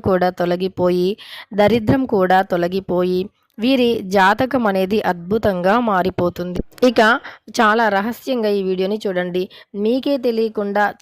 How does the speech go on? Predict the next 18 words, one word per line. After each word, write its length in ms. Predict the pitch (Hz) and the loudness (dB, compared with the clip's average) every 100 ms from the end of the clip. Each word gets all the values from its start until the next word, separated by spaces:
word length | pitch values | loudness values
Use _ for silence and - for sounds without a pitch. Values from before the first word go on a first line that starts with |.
| - | -2
చాలామంది 760 | 185 190 220 240 220 202 196 202 | 0 2 2 0 0 -2 -2 -4
మీ 100 | 190 196 | -4 -6
చుట్టూ 260 | 185 208 202 233 | -8 -6 -4 -2
శత్రువుల్లా 640 | 180 - 226 220 190 190 220 | -4 -4 -2 0 0 0 -2
ఉంటూ 240 | 175 175 202 185 | -4 -4 -2 -2
ఉంటారు. 360 | 180 180 175 180 _ _ _ - | -2 0 2 -2 _ _ _ -2
కనుక 300 | 240 226 226 208 | 0 2 0 2
అలాంటి 420 | 190 196 233 247 254 | 2 2 0 0 -2
వ్యక్తులతో 580 | 196 185 - 190 190 190 185 | -2 -2 -2 -4 -2 -2 0
మాత్రం 280 | 180 233 233 | -2 -2 -2
మీరు 140 | 214 180 180 | -2 -2 -2
చాలా 320 | 190 170 190 285 - - - - 185 | -2 0 2 0 -4 -20 -20 -8 0
జాగ్రత్తగా 760 | 185 214 208 190 - 180 190 233 196 | 0 0 -2 -4 -2 -2 0 0 -2
ఉండండి. 360 | 175 180 180 180 _ _ - | -2 -2 -2 -4 _ _ -10
ఇక 140 | 208 220 202 | -2 0 0
ఎంత 200 | 220 269 240 180 | -2 -2 0 2
జాగ్రత్తగా 680 | 180 190 190 185 - 185 185 180 | 0 0 -2 -4 -2 -2 0 -2
ఉంటే 240 | 180 208 | -2 -2